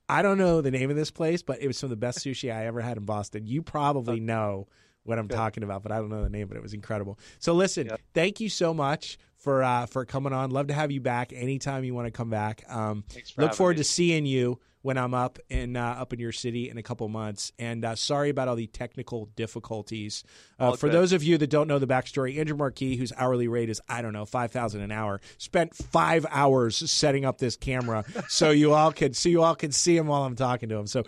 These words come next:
Speaker 2: All
Speaker 1: we
Speaker 2: right.
Speaker 1: really appreciate that. All right.
Speaker 2: Thanks so much for
Speaker 1: Have
Speaker 2: having
Speaker 1: a
Speaker 2: me,
Speaker 1: good
Speaker 2: Joel.
Speaker 1: one.
Speaker 2: It's great. It was
Speaker 1: Talk
Speaker 2: great,
Speaker 1: to you
Speaker 2: too.
Speaker 1: soon.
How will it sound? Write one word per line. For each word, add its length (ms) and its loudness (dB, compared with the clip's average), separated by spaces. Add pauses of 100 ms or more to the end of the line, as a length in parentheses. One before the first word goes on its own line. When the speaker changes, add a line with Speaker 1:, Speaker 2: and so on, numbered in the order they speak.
(160)
Speaker 2:
All 60 -8
Speaker 1:
we 120 8
Speaker 2:
right. 60 8
Speaker 1:
really 220 6
appreciate 560 0
that. 240 -10 (220)
All 80 -2
right. 300 0
Speaker 2:
Thanks 220 -8
so 200 -14
much 220 -8
for 100 -10
Speaker 1:
Have 80 0
Speaker 2:
having 140 4
Speaker 1:
a 40 -2
Speaker 2:
me, 20 -4
Speaker 1:
good 140 4
Speaker 2:
Joel. 80 2
Speaker 1:
one. 80 -2
Speaker 2:
It's 80 -14
great. 200 -6
It 300 -20
was 60 -16
Speaker 1:
Talk 160 4
Speaker 2:
great, 80 -8
Speaker 1:
to 60 2
you 60 4
Speaker 2:
too. 80 -2
Speaker 1:
soon. 280 -2